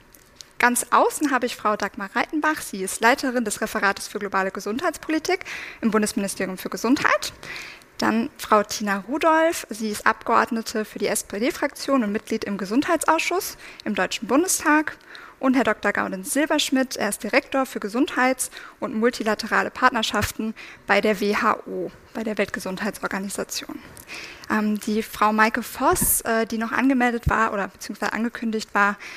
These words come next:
ähm, ist leider kurzfristig verhindert. Deswegen sind wir jetzt hier oben zu viert. Ich bedanke mich ganz herzlich, dass Sie heute hier sind und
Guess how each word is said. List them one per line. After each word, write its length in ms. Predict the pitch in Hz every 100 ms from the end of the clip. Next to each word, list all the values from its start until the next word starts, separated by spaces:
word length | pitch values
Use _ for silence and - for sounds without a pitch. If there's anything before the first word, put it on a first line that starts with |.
| - -
ähm, 140 | 208
ist 120 | 202
leider 200 | 202 311
kurzfristig 640 | 311 226 - - - - -
verhindert. 600 | 185 - - - - -
Deswegen 400 | - - 180 196 - - -
sind 240 | - 190
wir 60 | 190
jetzt 120 | 185
hier 160 | - -
oben 140 | 196
zu 160 | - 247
viert. 440 | - - - - - - - - - - -
Ich 40 |
bedanke 280 | 233 240 240
mich 80 | 247
ganz 260 | 233 233 233
herzlich, 460 | 240 - 381 370
dass 160 | 233 226
Sie 100 | 226
heute 220 | 220 220
hier 280 | - 233 254
sind 440 | 285 427 - - - _ - - - - - _ _ - -
und 640 | 220 240 254 254 -